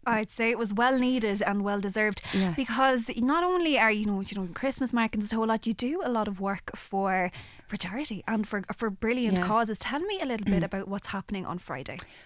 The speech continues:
Speaker 2: So tomorrow in the Fairgreen Shopping Centre in Carlow, I'm hosting a fundraising day for, uh, Chernobyl Children's, um, Charity and Happy Kids, uh, Foundation. So they're two charities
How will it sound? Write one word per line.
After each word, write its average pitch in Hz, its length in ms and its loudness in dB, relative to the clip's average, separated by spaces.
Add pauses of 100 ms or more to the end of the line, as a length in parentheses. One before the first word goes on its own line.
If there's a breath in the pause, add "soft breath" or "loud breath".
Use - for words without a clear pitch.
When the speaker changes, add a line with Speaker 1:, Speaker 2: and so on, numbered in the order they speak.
Speaker 2:
So 196 460 6
tomorrow 202 560 8
in 175 360 8
the 170 60 2
Fairgreen 175 400 6
Shopping 185 300 2
Centre 180 380 0
in 165 240 2
Carlow, 190 500 8
I'm 170 280 6
hosting 170 320 0
a - 20 -2
fundraising 170 540 4
day 170 300 4
for, 170 600 6 (400 loud breath)
uh, 160 340 4
Chernobyl 170 720 4
Children's, 165 760 4
um, 165 540 0 (220)
Charity 220 480 8 (300 loud breath)
and 175 140 4
Happy 185 240 4
Kids, - 580 -2
uh, 156 240 2
Foundation. 160 680 2
So 170 200 2
they're 170 180 6
two 185 220 0
charities 175 580 4